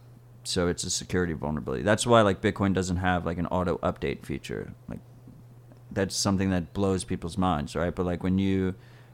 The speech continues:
um, are using, like, Malwarebytes on your computer or some program and you have auto update, like, you don't think about it because, like, obviously you're trusting, you're trusting the company to, to update you correctly. Like, that's the,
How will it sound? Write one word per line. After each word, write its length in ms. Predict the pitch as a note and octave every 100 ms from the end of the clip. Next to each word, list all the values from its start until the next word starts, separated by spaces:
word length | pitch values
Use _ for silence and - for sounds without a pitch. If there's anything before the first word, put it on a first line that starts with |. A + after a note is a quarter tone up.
| -
um, 260 | F#2 E2+ F2
are 40 |
using, 300 | F#2+ G2 F#2+
like, 160 | F2+ F2
Malwarebytes 800 | F#2 F2 G2 F#2 F2 E2+ E2+ E2
on 60 |
your 100 | D#2+
computer 460 | D#2+ E2+ F#2+ F#2 F2
or 60 | E2+
some 200 | F2 E2+
program 540 | F#2+ G2 F2+ E2+ E2
and 100 | E2+
you 80 | F2
have 140 | F2
auto 280 | E2+ F2+ F2+
update, 340 | F#2 F2 E2
like, 200 | E2 E2+
you 80 | F#2
don't 180 | F2+ F2+
think 140 | A2
about 240 | A2 E2+ E2+
it 60 |
because, 640 | E2+ D#2+ F2+ F2 E2+ - - -
like, 140 | F#2+ F#2+
obviously 520 | A2+ G#2+ F2+ E2 F2+
you're 120 | F#2+
trusting, 760 | - E2 - F#2 F#2 F#2 D#2 - - -
you're 80 |
trusting 300 | - F#2 G2
the 80 | F#2+
company 420 | A2 A2+ F#2 D2+ D2
to, 540 | - D#2+ D#2+ D#2 - - - - -
to 120 | F2+
update 360 | F2+ - D#2+ -
you 220 | D2+ C#2+
correctly. 540 | - C#2+ - - - A#2+ C3+
Like, 140 | D#2+ -
that's 340 | D2+ D#2 -
the, 320 | E2 D#2+ -